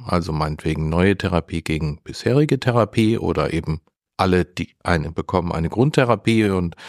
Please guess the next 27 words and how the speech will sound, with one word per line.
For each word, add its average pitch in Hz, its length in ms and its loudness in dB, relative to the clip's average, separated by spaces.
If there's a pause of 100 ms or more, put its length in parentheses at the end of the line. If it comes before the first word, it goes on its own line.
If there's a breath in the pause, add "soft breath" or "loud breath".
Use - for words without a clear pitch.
(300 loud breath)
die - 80 -2
einen 95 240 4
bekommen 90 380 0
eben 85 240 0
noch 78 180 -2
was 80 220 -2
obendrauf 87 680 2
und 95 80 -2
die 95 80 -6
anderen, 87 400 -4 (300)
damit 80 260 -4
sie - 80 -8
es - 160 -8
nicht - 340 -8 (200)
merken, 131 480 0 (260 loud breath)
äh, 92 220 2
ein 90 140 -4
Placebo, 107 420 0
das 92 160 -2
genauso 90 420 2
aussieht, 117 500 0
aber 95 220 -2
nicht 92 340 -4
eben 85 360 -4 (260)
die 90 100 -6
Wirkung 117 420 2
des - 260 -2